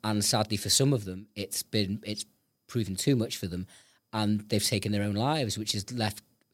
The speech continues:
their friends and associates and obviously families devastated. And in the last year or so, there's been a couple of high-profile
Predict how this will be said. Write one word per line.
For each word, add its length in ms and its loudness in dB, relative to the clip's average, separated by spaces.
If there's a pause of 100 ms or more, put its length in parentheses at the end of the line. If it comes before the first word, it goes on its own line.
(380)
their 100 0
friends 680 4 (120)
and 180 -2
associates 480 0
and 160 -4
obviously 220 -2
families 500 0
devastated. 720 0 (580)
And 140 6
in 140 8
the 60 10
last 300 4
year 220 6
or 60 4
so, 340 2
there's 180 -2
been 140 -2
a 40 -4
couple 220 -4
of 80 -6
high-profile 960 -2